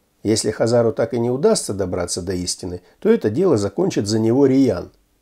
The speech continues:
Она докажет, что Миран – сын Хазара. Миран будет очень расстроен, когда узнает факты.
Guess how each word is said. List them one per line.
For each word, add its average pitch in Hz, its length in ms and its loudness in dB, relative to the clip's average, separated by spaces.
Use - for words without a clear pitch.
Она 135 240 4
докажет, 131 440 0
что - 200 -4
Миран – 120 440 0
сын 113 280 -2
Хазара. 101 500 -2
Миран 175 400 4
будет 156 260 0
очень 147 240 2
расстроен, 131 480 2
когда 90 300 -2
узнает 87 400 -4
факты. - 520 -8